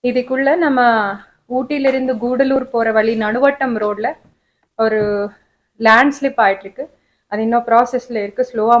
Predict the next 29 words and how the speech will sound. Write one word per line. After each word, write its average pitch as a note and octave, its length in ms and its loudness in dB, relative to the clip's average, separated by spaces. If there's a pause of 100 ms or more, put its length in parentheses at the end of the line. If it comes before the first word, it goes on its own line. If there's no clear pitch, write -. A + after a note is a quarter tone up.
மூவ் G#3+ 180 -2
ஆயிட்டு F#3+ 220 -8
இருக்கு. D#4+ 300 -12 (760)
இப்போ A3 220 -2 (420)
ஒரு A3 220 -2
முப்பது B3+ 380 2
அடி C4 200 2
மேல A#3+ 320 0
வந்து A3+ 300 -2
ஒரு A3 200 -2
பெரிய B3+ 380 0
பவுல்டர்ஸ், A3+ 680 0 (420)
ரெண்டு A3+ 200 -2
மூணு A3 160 -4
பவுல்டர்ஸ் A3+ 480 0 (380)
கல்லு A#3+ 320 4
வந்து A3+ 320 2 (880)
ரெண்டு G#3+ 260 0 (440)
மரங்கள் B3 500 2
மேல A#3 260 2
பேலன்ஸ் A3 520 2
ஆயிட்டு G3 200 -4
இருக்கு. D4 220 -12 (380)
அது G#3+ 240 -6
எப்போ A3 300 -2 (180)
ஆனாலும், A#3 500 2 (380)
ஆ, G#3+ 80 2 (720)
கீழே A#3 300 2 (160)
இதாகும். G#3+ 380 2